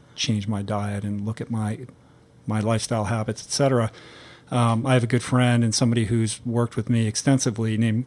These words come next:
Compton Rom. He's a P H D in microbiology. And he started hammering home this idea to me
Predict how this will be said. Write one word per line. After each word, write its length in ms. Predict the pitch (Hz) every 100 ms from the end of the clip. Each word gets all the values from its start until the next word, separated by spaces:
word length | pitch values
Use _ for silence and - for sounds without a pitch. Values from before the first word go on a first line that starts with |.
| -
Compton 380 | - 120 123 117
Rom. 220 | 113 117
He's 100 | 110
a 40 | 107
P 200 | 127 113
H 160 | -
D 160 | 117 113
in 80 | 110
microbiology. 880 | 110 117 107 107 104 107 104 113 123 - - - 117
And 100 | 113
he 120 | 147
started 500 | - 131 120 117 -
hammering 460 | 135 127 123 117 107
home 240 | 120 120
this 180 | 113 -
idea 400 | 113 110 117 113
to 60 |
me 380 | 110 110 110 110